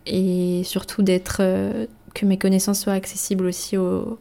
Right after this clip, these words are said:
à plus de monde, puisque du coup, le prix d'un e-book sera beaucoup moins cher qu'un suivi. Donc voilà, c'est un petit peu mes projets sur, euh, sur tout ça. Euh, j'aimerais sortir tout ça d'ici, d'ici cet été, d'en sortir un au moins au printemps, et peut-être un autre cet été. Donc, euh, donc voilà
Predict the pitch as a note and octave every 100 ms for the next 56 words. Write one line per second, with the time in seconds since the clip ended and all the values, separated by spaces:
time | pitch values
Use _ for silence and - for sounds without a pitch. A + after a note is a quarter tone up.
0 | - G#3 - G#3 F#3+ F#3+ F#3+ G3+ G3+ -
1 | F#3 F#3 - F#3+ F3+ E3 - F#3 F3+ F#3
2 | F#3 F#3 - - G3+ - - - - -
3 | - - - F3 F3+ F3 F#3 F#3+ - -
4 | - - G3 - G3 F#3+ G#3+ - - -
5 | G#3 A#3 C4 A#3+ G#3+ G#3+ - G#3 - A#3+
6 | A3+ G#3+ - G#3+ G#3 G#3+ - G3+ F#3+ F#3
7 | F#3 F#3 G#3+ - - - G#3 G#3+ - G3+
8 | F#3 F#3+ F#3 F#3+ G3+ - A3 - G#3 -
9 | G3+ F#3+ F#3+ - - F#3+ F#3 F#3 G3 -
10 | G3+ G3 F#3+ F#3+ G3+ G3 F#3+ F#3 - F#3
11 | F#3+ F#3 F#3 F#3 - G3 F#3+ G3 G#3+ -
12 | - - - - - A3+ - - - F#3
13 | F3+ G3 F#3+ F#3+ G#3 - - - - G3
14 | G3+ G#3+ - F#3+ F#3 G3 G3 F#3+ A#3+ B3+
15 | A#3 G3 G#3